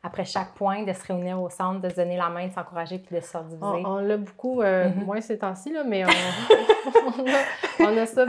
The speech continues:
Speaker 2: beaucoup.
Speaker 1: cause de la con-,
Speaker 2: Ouais,
Speaker 1: des
Speaker 2: ouais, ouais,
Speaker 1: conditions.
Speaker 2: c'est, on repart à zéro.
Speaker 1: Mhm.
Speaker 2: C'est, puis c'est toujours, euh, c'est, c'est très, euh, c'est un rituel. Mhm.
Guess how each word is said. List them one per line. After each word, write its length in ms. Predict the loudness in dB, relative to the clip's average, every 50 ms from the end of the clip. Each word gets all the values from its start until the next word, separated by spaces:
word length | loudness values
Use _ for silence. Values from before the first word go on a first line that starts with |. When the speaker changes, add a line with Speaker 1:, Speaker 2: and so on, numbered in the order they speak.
| 6 6
Speaker 2:
beaucoup. 80 | 6 6 6
Speaker 1:
cause 80 | 6
de 60 | 8 6
la 80 | 6 6
con-, 80 | 4 4
Speaker 2:
Ouais, 180 | 4 4 4 2
Speaker 1:
des 100 | 2 2
Speaker 2:
ouais, 120 | 4 4
ouais, 60 | 4 4 2 2
Speaker 1:
conditions. 100 | 2 0
Speaker 2:
c'est, 120 | 0 -2 -2 -8 -16 -6 0
on 100 | 2 4
repart 280 | 4 4 4 4 6 6
à 80 | 6 4
zéro. 300 | 4 0 0 -2 -2 2
Speaker 1:
Mhm. 160 | 2 4 6 8 8
Speaker 2:
C'est, 100 | 8 6
puis 180 | 4 -2 -14 -20 _
c'est 160 | -6 -6 0
toujours, 260 | 0 2 2 4 2 4
euh, 120 | 2 2 0
c'est, 140 | -2 -4 -4 -6
c'est 160 | -8 -8 -8 -8
très, 500 | -6 -6 -4 -2 -2 0 0 -2 -4 -6
euh, 20 |
c'est 160 | -8 -10 -10 -6
un 40 | -6
rituel. 480 | -6 -6 -4 -4 -4 -4 -4 -6 -12 -14 _ -6
Mhm. 100 | -2